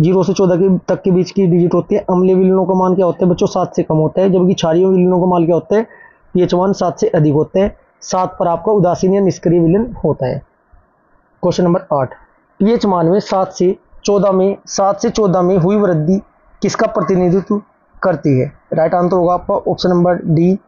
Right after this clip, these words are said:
ओएच minus आयन सांद्रता में वृद्धि हो रही है। क्वेश्चन number नौ, पीएच मान सात से चौदह में हुई वृद्धि किसका? ये आपको same repeat हो गया question। question number दस, एक विलयन का पीएच मान तीन है, जब पीएच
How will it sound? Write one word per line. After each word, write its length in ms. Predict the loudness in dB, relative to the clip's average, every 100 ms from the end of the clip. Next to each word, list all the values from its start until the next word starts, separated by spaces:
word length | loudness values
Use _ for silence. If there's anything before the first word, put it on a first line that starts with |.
| _ _ _ _ -18 -14 -4
ओएच 480 | -2 2 0 -2 -10 -20 _ _ _ _
minus 460 | -2 0 2 0 -2 -2
आयन 220 | 0 0
सांद्रता 400 | 0 0 0 0
में 120 | 0 2
वृद्धि 320 | 2 2 2
हो 120 | 2
रही 260 | 2 0 -2
है। 80 |
क्वेश्चन 1400 | -6 -14 -20 _ _ _ _ _ _ _ _ -4 -2 0
number 320 | 0 0 0 -2 -10 _ 0
नौ, 220 | 0 0
पीएच 320 | -2 -2 0 0
मान 200 | -2 0
सात 260 | -2 -4 -6
से 180 | -6 -2
चौदह 240 | 0 2
में 100 | 2
हुई 100 | 2
वृद्धि 260 | 2 2 0
किसका? 240 | -2 0 0
ये 160 | 2
आपको 320 | 2 0 -4 -2
same 280 | 0 2 2
repeat 220 | 0 0
हो 100 | 2
गया 160 | 2
question। 320 | 0 -2 -2 -2
question 300 | -2 0 0
number 300 | 2 0 -4 _ _ _ -2
दस, 300 | 0 -2 -6 _ -20 _ _ _ _ _ -20 -20 -20 -6 -2
एक 160 | 0
विलयन 280 | 0 0 0
का 60 | 0
पीएच 260 | 0 0 0
मान 240 | 0 0
तीन 260 | 0 0 0
है, 160 | -2 -2
जब 300 | 0 0 0
पीएच 460 | 0 0 0 -2